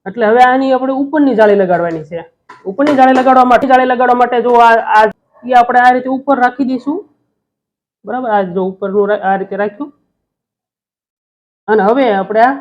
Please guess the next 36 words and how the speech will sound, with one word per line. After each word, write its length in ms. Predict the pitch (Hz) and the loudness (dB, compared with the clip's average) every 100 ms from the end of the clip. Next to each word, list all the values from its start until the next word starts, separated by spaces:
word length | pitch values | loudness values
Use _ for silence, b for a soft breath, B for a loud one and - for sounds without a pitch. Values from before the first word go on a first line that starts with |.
| - _ 208 | -12 _ 2
આ 80 | 226 196 | 2 0
જે 160 | 233 226 | -2 0
રબરની 520 | 202 208 247 254 247 247 | -2 0 -2 -2 -2 -2
પટ્ટી 280 | 233 262 233 | -4 -6 -4
છે, 140 | 262 226 160 147 | -2 -2 -4 -6
આ 100 | 175 | -6
ફ-, 260 | 175 - - 180 | -4 -6 -4 -2
આ 140 | 175 | -2
લોક, 280 | 170 202 202 202 - _ - | 2 2 2 -2 -20 _ -8
રબરની 500 | 190 214 214 196 190 202 | -4 0 2 0 0 0
લોક 140 | 214 - | 0 -4
છે, 140 | 226 156 _ _ _ _ 165 | -10 -10 _ _ _ _ -10
આ 80 | |
જાળી 340 | 165 180 196 196 | -2 0 2 0
પકડવા 340 | 202 180 165 | -4 -2 -2
માટેનો, 320 | 160 196 196 | -4 -4 -4
તો 80 | 190 | -2
એને 180 | 208 214 208 | -2 -2 -2
પહેલા 160 | 220 | -2
આપણે 140 | 214 208 | -2 -6
તે 240 | 214 208 160 | -2 -2 0
જીરેકથી 400 | 202 208 214 220 | 2 2 0 0
આવી 160 | 208 202 | 0 0
રીતે 160 | 202 | -4
લગાડી 300 | 196 233 233 | -2 -4 -2
દઈશું. 260 | 180 180 233 311 _ _ _ _ _ _ _ _ _ _ _ | -6 -6 -10 -10 _ _ _ _ _ _ _ _ _ _ _
જો 160 | 151 160 160 | -10 -4 0
આ 80 | 165 | 0
રીતે 220 | 170 180 | -2 -6
લગાડી 340 | 175 196 214 175 | -4 -2 -2 -2
દેવાનું 240 | 170 160 | -4 -6
છે, 60 | 165 | -12
તે 200 | - 165 | -12 -14
થોડી 280 | 180 175 175 | -10 -12 -10
થોડી 240 | 175 165 | -10 -8
અંદર, 180 | 170 175 | -6 -6